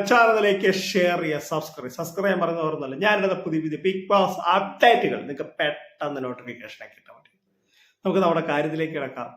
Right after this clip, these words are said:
Bigg Boss തുടങ്ങുന്നതിന് മുന്നേ അകത്തും പുറത്തും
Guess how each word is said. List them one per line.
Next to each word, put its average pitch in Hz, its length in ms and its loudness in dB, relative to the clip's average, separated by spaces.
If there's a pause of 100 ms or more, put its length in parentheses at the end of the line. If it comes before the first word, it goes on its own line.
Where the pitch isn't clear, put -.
(1300)
Bigg 214 200 6
Boss 226 180 6
തുടങ്ങുന്നതിന് 180 440 2
മുന്നേ 135 220 -4 (880)
അകത്തും 185 360 0
പുറത്തും 135 280 -10